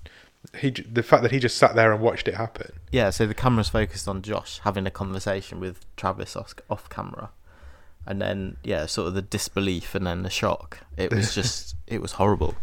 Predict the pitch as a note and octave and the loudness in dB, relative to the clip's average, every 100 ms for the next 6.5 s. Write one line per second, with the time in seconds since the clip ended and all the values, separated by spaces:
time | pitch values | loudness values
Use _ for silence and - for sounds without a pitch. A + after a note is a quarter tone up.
0 | - - F#2+ F#2 E2+ - F#2 F2+ G2+ F#2+ | -2 -2 0 0 -2 -8 -8 -6 -4 -4
1 | F#2 F2+ F2 - - G#2+ G#2 - G2+ - | -4 -6 -6 -8 -10 -8 -8 -4 -4 -2
2 | F#2+ E2+ - - - - - G#2+ C#3+ A#2 | -2 -4 -10 -16 -16 -16 2 4 6 6
3 | G2 - - B2 G#2 G#2+ G2 F2+ F2+ F#2 | 4 0 -2 2 4 6 6 4 4 2
4 | - - - - - G2 G2+ F#2+ F#2 F#2+ | -2 -14 -16 -4 2 4 4 4 2 0
5 | - - G#2+ F2 F2 F#2 F#2+ F2 F2+ F2 | -8 2 4 6 6 4 4 2 2 0
6 | D#2 F#2 B1 D2 | -2 -2 -2 -2